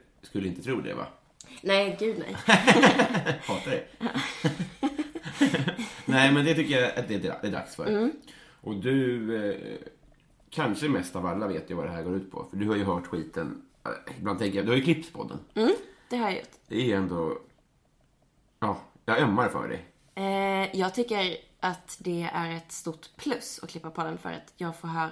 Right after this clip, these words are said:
Speaker 2: det innan alla andra får
Speaker 1: Ja,
Speaker 2: höra
Speaker 1: just det. Nu har du tränat på alla frågor.
Speaker 2: Mm.
Speaker 1: Till och med har förberett ett batteri nya frågor. Nej,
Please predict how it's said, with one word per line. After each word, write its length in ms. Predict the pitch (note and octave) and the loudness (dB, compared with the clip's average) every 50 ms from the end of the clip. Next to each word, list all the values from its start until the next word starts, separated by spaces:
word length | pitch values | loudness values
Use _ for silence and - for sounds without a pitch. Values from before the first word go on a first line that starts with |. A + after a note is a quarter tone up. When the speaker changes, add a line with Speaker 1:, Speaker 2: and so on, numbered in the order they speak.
| - - | -6 -10
Speaker 2:
det 200 | - - - - | -12 -12 -8 -8
innan 260 | E3+ E3 D#3+ F3 F#3+ - | -6 -6 -6 -8 -12 -12
alla 140 | - E3+ E3 | -10 -10 -8
andra 240 | - F2 - - - | -8 -8 -10 -10 -8
får 120 | - G#2 | -6 -4
Speaker 1:
Ja, 40 | G#2 | -2
Speaker 2:
höra 60 | G2 | -2
Speaker 1:
just 120 | G2 F#2+ - | -2 -4 -2
det. 60 | - | -2
Nu 100 | F#2 G2 | 0 0
har 80 | F#2+ G2 | 2 2
du 240 | G2 F2+ F2+ - - - _ - | 0 0 -2 -4 -10 -16 _ -10
tränat 320 | - G#2+ F2+ E2+ E2 - - | -6 -4 -2 -2 -4 -4 -4
på 60 | - | -4
alla 220 | - E2+ D2+ C#2+ | -4 -4 -4 -8
frågor. 300 | - D#2+ D#2 D#2 D#2+ - - _ _ _ | -8 -8 -6 -6 -8 -8 -10 _ _ _
Speaker 2:
Mm. 280 | - F#3+ F3+ F#3+ G3 F#3 - - _ - | -2 0 0 0 -2 -4 -8 -12 _ -2
Speaker 1:
Till 100 | - C#4 | 0 2
och 60 | G#2 | 2
med 120 | G#2 G2+ - | 2 2 2
har 120 | F#2+ F#2 | 2 0
förberett 440 | F#2 G#2+ G2 F2 F2+ F2 E2 - - | 2 0 0 0 0 -2 -4 -4 -8
ett 300 | F2 - - - - - - _ _ | -10 -10 -12 -18 -18 -20 -20 _ _
batteri 420 | - F#2+ F#2+ F2 - F#2 F2 F2 | -10 -10 -8 -4 -4 -4 -2 -2
nya 160 | E2 F2 F#2 - | -2 -2 -4 -4
frågor. 220 | F#2 F2+ - - - | -4 -8 -10 -8 -4
Nej, 220 | - A2+ A#2+ - | -4 -4 -4 -4